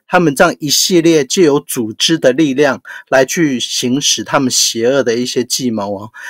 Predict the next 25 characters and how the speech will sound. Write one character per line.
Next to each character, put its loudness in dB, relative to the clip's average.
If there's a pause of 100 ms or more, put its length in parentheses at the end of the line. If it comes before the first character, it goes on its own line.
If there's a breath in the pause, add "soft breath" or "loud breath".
(120)
那 6
其 2
实 2
我 4
们 2
可 0
以 4
看 -2
得 0
到， 2
就 2
是 -8
说， 0 (240 loud breath)
其 0
实 2
中 2
共 2
在 4
做 2
这 0
些 2
事 0
情， -6
借 4
由 2